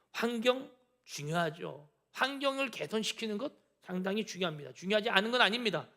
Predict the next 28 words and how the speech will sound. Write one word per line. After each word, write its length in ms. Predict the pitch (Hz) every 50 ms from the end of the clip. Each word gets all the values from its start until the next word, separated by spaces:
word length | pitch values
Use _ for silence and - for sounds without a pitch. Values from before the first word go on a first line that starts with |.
| _ _ _ _
그런데 280 | - - 190 196 190 196
그 180 | 190 - 208 202
환경 580 | - 233 240 262 262 240 277 269 285 302 - - _ _ _ _ -
개선하는 500 | - 180 202 226 233 226 220 226 220 220
것보다 500 | 208 214 196 - 208 214 226 220 226 - - _ _ -
훨씬 280 | 254 226 - - 240 214
더 100 | 214 202
중요한 440 | - - 175 170 170 165 156 139 139
건 260 | 185 254 311 - - _ _ _ _ _ -
지금 300 | - - 165 185 226 208
내가 360 | 175 156 151 185 220 - - _ _ _ _ -
이 260 | 165 220 247 247 208
일을 360 | 170 147 190 247 330 - - _ _ _ _ _ _
왜 260 | - 147 151 175 151
해야 240 | 165 180 196 185 160
되는가, 320 | - 156 131 123 117 - 123 113
왜 160 | 127 190 233
멈췄는가, 680 | 247 202 170 170 160 - - 208 214 208 180 151 - - _ _ _ _ _ -
왜 220 | 139 208 247 254
다시 220 | 214 196 180 220
시작해야 460 | - - - - 277 240 - - 240 214
되는가. 480 | 214 220 220 233 233 220 170 139 - _ _ _ _ _ _
지금 420 | - - 208 190 233 233 220 - 160
내 140 | 185 220 247
삶의 460 | 233 - 254 254 247 262 254 - -
공사가 420 | - 226 262 254 226 254 254 262
멈춰져 400 | 226 196 233 254 226 - 262 262
있다면 560 | 262 220 - - 254 262 262 226 190 220 311